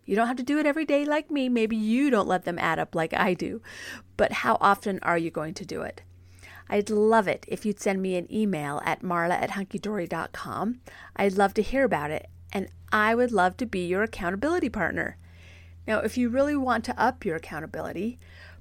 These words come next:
post a before and after photo of what you're doing on Instagram, and make sure you tag at hunkydory so I can follow you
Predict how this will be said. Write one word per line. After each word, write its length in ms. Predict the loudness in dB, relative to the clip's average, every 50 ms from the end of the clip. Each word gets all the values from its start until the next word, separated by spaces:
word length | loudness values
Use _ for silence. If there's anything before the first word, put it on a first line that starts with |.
| -12 -4
post 480 | 2 4 4 4 4 2 -2 -6 -2 2
a 120 | 2 2
before 760 | 2 2 -2 -2 -4 -2 2 2 4 4 4 4 4 4 2 2
and 240 | 0 0 0 0 0
after 580 | 4 6 6 6 6 4 -2 -2 -2 -2 -4 -4 -2
photo 260 | 0 2 4 4 4
of 220 | 4 2 2 0 -2
what 280 | 0 0 2 2 2
you're 160 | 0 0 0
doing 380 | 0 0 0 0 -2 -4 -6 -6
on 200 | -4 -4 -4 -4
Instagram, 720 | -2 -2 -2 -2 -2 -2 -4 -2 -2 -2 -4 -4 -6 -10 -14 -18 -20 -20 -8 -2
and 260 | 0 2 2 2 2
make 220 | 2 2 0 -2
sure 220 | -4 -4 -2 -2 0
you 260 | 0 0 0 -2 -2
tag 560 | -4 -2 0 2 4 4 4 4 2 0 -4 _ -4
at 220 | -2 0 0 -2
hunkydory 760 | -2 -4 -6 -4 -4 -4 -2 2 2 2 4 2 0 -2 -4
so 220 | -4 -4 -4 -2 -2
I 160 | -2 -2 -2
can 180 | -2 -4 -6 -6
follow 380 | -6 -6 -8 -6 -4 -2 -2
you 300 | -2 -2 -2 -4 -4 -6